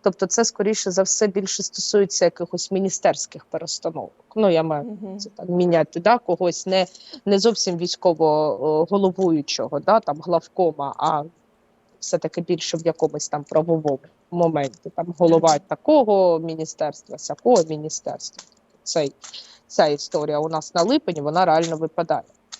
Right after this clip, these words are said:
Speaker 1: Так, що у нас іще по внутрішній політиці? Зараз. Якась корупційна схема знову вилізе.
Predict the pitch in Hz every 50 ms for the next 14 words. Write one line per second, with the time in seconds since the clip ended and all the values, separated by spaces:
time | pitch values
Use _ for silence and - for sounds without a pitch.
0 | _ _ _ - - _ _ - _ _ - 262 240 190 165 156 - - - -
1 | 269 277 269 262 247 - - 233 - - - - - 185 165 - - 165 170 170
2 | 165 160 - - 147 151 - - 175 143 - - - 190 180 156 135 - _ -
3 | - - - - - - 220 190 _ _ _ _ _ - - 214 214 - - 202
4 | 214 202 196 - 233 240 233 - - - - - - - - _ _ _ _ _
5 | _ _ _ _ _ _ _ _ _ _ _ - _ _ _ _ _ _ _ _
6 | _ _ _ _ _ _ _ _ - - - _ _ _ _ _ _ _ _ _
7 | _ _ _ _ _ - _ _ _ _ _ _ _ _ _ _ _ _ _ _
8 | _ _ _ _ _ _ - _ _ _ _ _ - - - - - - _ -
9 | - 240 240 - 262 240 - - - 226 208 202 _ - - - 220 202 185 180
10 | 170 - - - - 180 160 156 156 160 170 196 202 220 240 247 247 233 247 262
11 | 247 240 262 254 254 247 262 262 240 233 254 277 285 302